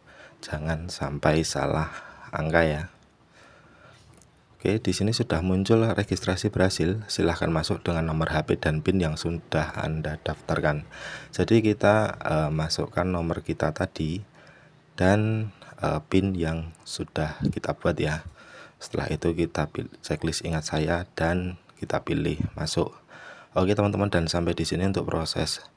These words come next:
daftar My Pertamina sudah berhasil ya. Dan untuk mendapatkan kode Q R, teman-teman harus menambahkan unit dan,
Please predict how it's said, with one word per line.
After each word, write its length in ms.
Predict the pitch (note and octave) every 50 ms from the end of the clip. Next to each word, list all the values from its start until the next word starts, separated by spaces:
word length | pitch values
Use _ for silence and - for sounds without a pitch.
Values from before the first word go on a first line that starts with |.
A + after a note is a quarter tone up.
| _ - - _ _
daftar 480 | - D#2 - - D#2+ E2 D#2+ E2 D#2+ - - - - - - F2
My 80 | F2 E2+
Pertamina 480 | D#2+ E2 - - D#2 D#2 E2 E2+ -
sudah 240 | - F3+ - - D#2
berhasil 480 | - - - D#2 D#2+ - - F#2 E2+ D#2+
ya. 320 | D#2 D2+ D#2 F#2 F#2 - - - _ _ _ _ _ _ _ _ _ _ _ - - _
Dan 480 | - F2 F2 F#2 G2+ G#2+ G#2+ G#2+ G2+ -
untuk 400 | F#2 F2+ E2 D#2+ E2+ E2 - E2+
mendapatkan 800 | E2 E2 D#2+ D#2 D#2 - D#2 D2+ - - D2+ D2 D#2 D#2+ D2+ D#2
kode 240 | - E2+ D#2+ - D2+
Q 160 | - E2+ C#2+
R, 480 | D#2 C#2+ D2 D#2 E2 E2+ F#2 G2+ G2
teman-teman 560 | - - D#2 D2 D2+ D2+ D#2 D2 D#2+ F2 F2+ D#2
harus 400 | D2+ D2+ D2+ E2 F2 E2 - -
menambahkan 960 | E2 D#2+ D#2+ D#2 D#2 D2+ D2+ D2 D2 D2+ D2+ D#2 - - E2 E2 E2+ - E2+
unit 400 | E2+ - F2+ E2 D#2 D#2 - - - - - - - - - - -
dan, 560 | - E2 D#2+ E2 F2+ F#2+ G2 G2 F#2+ F#2+ F#2+